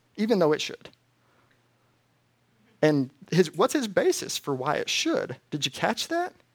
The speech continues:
His basis for why it should is, "My faith tells me that reason doesn't make faith obsolete." His basis is faith.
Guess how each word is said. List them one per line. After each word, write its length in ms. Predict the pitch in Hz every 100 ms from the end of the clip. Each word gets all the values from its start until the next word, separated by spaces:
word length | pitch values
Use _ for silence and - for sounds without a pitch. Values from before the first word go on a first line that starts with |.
| _ _ _ _ _ _
His 180 | - 156
basis 500 | - 160 339 - -
for 140 | -
why 160 | 135 156
it 100 | -
should 200 | - 247
is, 140 | 131
"My 220 | 143 202 262
faith 720 | - - 196 135 - - _ _ _ _ _ _
tells 360 | - 180 175
me 260 | 131 127 120 _ _ -
that 140 | -
reason 480 | 127 139 127 117 117
doesn't 300 | 123 - -
make 300 | 131 - - _
faith 240 | - - -
obsolete." 480 | - - - - _ _ _ _ _ _ _ _ _ _ _
His 140 | 127
basis 460 | - 254 - - -
is 140 | -
faith. 640 | - - - 294 - -